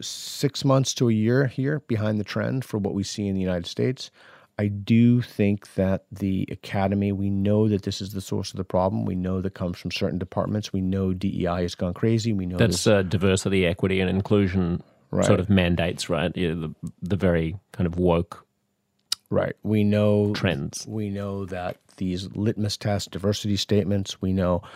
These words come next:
Speaker 1: So this is a whole can of worms we could, uh, unpack or rabbit hole we can go down, but this has been talk-, talked about to death. So I'm not sure that's productive for me to sit here and tell you exactly what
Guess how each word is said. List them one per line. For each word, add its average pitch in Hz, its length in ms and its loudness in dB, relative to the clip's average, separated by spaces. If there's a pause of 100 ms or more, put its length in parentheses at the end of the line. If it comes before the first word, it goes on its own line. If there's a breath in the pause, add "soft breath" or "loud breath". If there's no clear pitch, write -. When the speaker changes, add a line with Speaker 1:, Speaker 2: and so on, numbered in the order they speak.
Speaker 1:
So 135 160 6
this 156 280 8
is 139 120 4
a 123 60 10
whole 113 400 6 (160)
can 104 220 2
of 98 80 2
worms 95 360 0
we 101 140 -4
could, 98 400 -2 (400)
uh, - 140 -8
unpack 101 560 -2
or 95 80 2
rabbit 95 300 2
hole 92 160 2
we 92 100 2
can 92 220 -2
go 95 100 0
down, 98 400 2 (260 loud breath)
but 117 120 2
this 151 140 8
has 120 140 4
been 107 160 6
talk-, 110 320 4 (120)
talked 104 280 0
about 92 280 0
to 85 80 -6
death. - 360 -6
So - 160 0
I'm 98 80 2
not 104 200 2
sure 92 280 0
that's 85 280 -6
productive 90 540 -2
for - 180 -8
me 95 140 2
to 87 60 -4
sit 87 220 -2
here 90 160 -2
and 87 160 -6 (480 loud breath)
tell 117 140 2
you 104 120 4
exactly 95 440 0
what 92 260 2